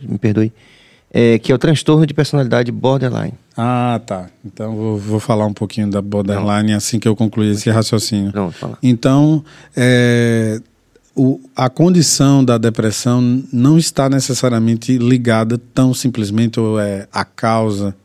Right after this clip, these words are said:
Speaker 2: da depressão.
Speaker 1: A relação não é tão direta
Speaker 2: Seria,
Speaker 1: como a gente
Speaker 2: não é,
Speaker 1: achava, né?
Speaker 2: isso, não é tão direta a questão da baixa de serotonina. E aí, é, dentro dessa investigação que a gente faz a respeito do, da eletroestimulação,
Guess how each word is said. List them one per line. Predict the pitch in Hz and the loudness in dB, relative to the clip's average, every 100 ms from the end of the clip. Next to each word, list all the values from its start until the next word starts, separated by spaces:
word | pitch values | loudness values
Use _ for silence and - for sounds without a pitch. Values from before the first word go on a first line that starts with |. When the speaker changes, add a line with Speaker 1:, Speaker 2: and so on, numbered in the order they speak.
| - | -8
Speaker 2:
da | 107 | -6
depressão. | 101 104 104 127 | -4 -4 -2 -2
Speaker 1:
A | |
relação | 113 143 | -2 0
não | 143 | -2
é | |
tão | 147 151 | 0 0
direta | 143 113 127 | 2 4 4
Speaker 2:
Seria, | 120 117 120 113 | 4 4 4 2
Speaker 1:
como | 113 | 0
a | |
gente | 120 | 0
Speaker 2:
não | 113 | 0
é, | |
Speaker 1:
achava, | 107 95 95 | 0 -2 0
né? | 107 | 2
Speaker 2:
isso, | 113 101 - 117 | 2 0 -2 -2
não | |
é | 113 | -2
tão | 113 113 | 0 -2
direta | 110 107 104 110 107 | 0 0 -2 -2 -4
a | |
questão | 113 104 - 104 | -4 -6 -4 -4
da | 107 | -2
baixa | 98 101 - | -2 -6 -6
de | 101 | -8
serotonina. | - 110 104 104 110 98 95 95 _ - - - - - - - - | -4 -4 -4 -4 -4 -4 -6 -10 _ -20 -20 -20 -20 -20 -20 -20 0
E | 135 151 | 2 4
aí, | 139 147 160 135 127 - - | 6 6 6 4 0 -10 -4
é, | 120 117 117 110 107 | 0 2 2 0 -2
dentro | 107 127 165 165 156 | 0 2 2 2 0
dessa | 139 123 127 | 2 2 0
investigação | 117 113 - 117 104 113 | 2 0 0 -2 0 -2
que | 107 | -2
a | 104 | -2
gente | 107 - | -2 -2
faz | 107 101 | -2 -2
a | 104 | -2
respeito | 107 98 - 113 104 110 | -2 -4 -2 -2 0 -2
do, | 104 107 104 98 - - _ | 0 0 -2 -6 -14 -20 _
da | 107 110 | -2 0
eletroestimulação, | 107 110 104 - 110 107 101 98 - 120 123 | 2 0 -2 -4 -4 -2 -4 -6 -2 0 0